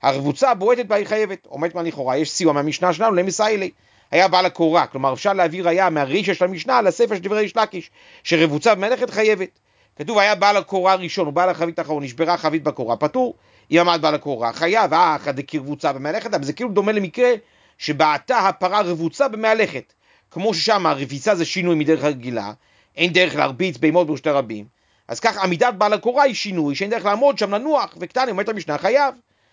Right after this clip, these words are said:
אז גם כאשר בעטה פרה בחברתה, בשעה שהבועטת רובצת, שהבועטת רובצת בשינוי ברשות הרבים,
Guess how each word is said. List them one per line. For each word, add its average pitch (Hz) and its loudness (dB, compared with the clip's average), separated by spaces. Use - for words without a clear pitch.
אז 139 -6
גם 208 -2
כאשר 214 -2
בעטה 165 0
פרה 185 4
בחברתה, 156 0
בשעה 185 -2
שהבועטת 170 -4
רובצת, 202 -2
שהבועטת 190 0
רובצת 170 0
בשינוי 196 -2
ברשות 208 2
הרבים, 269 4